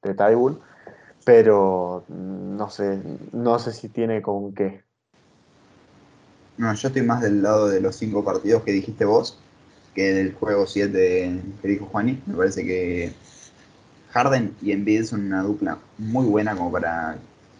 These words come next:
Speaker 2: llevar a siete partidos la primera, esta primera ronda contra Toronto. Y además hay que sumarle Tyrese Maxey, eh, Tobias Harris, bueno, Thybulle cuando juegue de local.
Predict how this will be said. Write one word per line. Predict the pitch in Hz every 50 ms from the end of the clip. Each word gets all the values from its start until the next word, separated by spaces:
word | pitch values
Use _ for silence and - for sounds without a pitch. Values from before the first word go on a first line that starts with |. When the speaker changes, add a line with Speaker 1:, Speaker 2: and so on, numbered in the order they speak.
| - - - _ _ _ _ _ - 78 - - - - -
Speaker 2:
llevar | - 95 92 90
a | -
siete | - 95 95 -
partidos | - - - - 80 87 98
la | - -
primera, | - 90 85 82 - - -
esta | 82 - -
primera | - 90 90 87 87 82
ronda | 85 98 104 110 117 104
contra | 80 78 80 90 82
Toronto. | - - - 113 117 - - - - - - - - - - - _ _ _ _ -
Y | - 98 101 95 90
además | 90 95 101 107 110
hay | 104
que | 98
sumarle | - - 95 98 95 95 95 92 92 90 85
Tyrese | 85 85 90 90 92 82 -
Maxey, | - 92 98 95 90 - 92 90 90 92 87 - - 87
eh, | 92 90 87 85 82 82 85 85 82 80 - - - _ _ _ _ _
Tobias | - 92 95 90 - -
Harris, | 95 98 98 92 92 95 95 - - - - _ _ _ _
bueno, | - 101 98 90 - - - - - - - - -
Thybulle | - 95 95 92 92 95 90 -
cuando | - 87 80 78
juegue | - - 85 85 85 82
de | 82 78
local. | 78 78 85 95 101 104